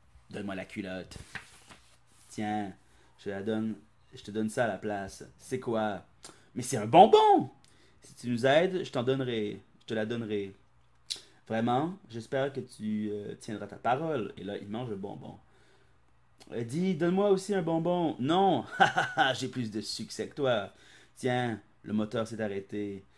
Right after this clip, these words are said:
Zut, plus d'essence ! Tu peux te transformer en essence ? Ça va pas, non ? C'est quoi de l'essence ? Transforme-toi en rame, qu'on puisse atteindre la rive et je sortirai l'essence de la capsule.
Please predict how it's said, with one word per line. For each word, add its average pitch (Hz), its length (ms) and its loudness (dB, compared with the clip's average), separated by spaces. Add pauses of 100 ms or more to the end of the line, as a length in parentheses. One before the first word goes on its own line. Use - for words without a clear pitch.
(220)
Zut, 196 260 0
plus 214 160 0
d'essence ! 190 680 2 (720)
Tu - 140 -18
peux 147 120 -10
te - 80 -6
transformer 135 460 0
en 131 100 2
essence ? 143 640 2
Ça - 180 -14
va 92 100 -8
pas, 143 280 2
non ? 127 380 0 (120)
C'est 135 200 -4
quoi 139 220 4
de 110 60 -4
l'essence ? 110 680 -6 (1120)
Transforme-toi 165 480 0
en 160 120 2
rame, 147 500 0 (800)
qu'on 113 140 -6
puisse 127 280 -8
atteindre 127 360 -4
la 113 100 0
rive 127 400 -6
et 110 80 -10
je 110 120 -8
sortirai 127 420 -6
l'essence 127 580 -8 (220)
de 104 120 -8
la 104 120 -4
capsule. 110 720 -8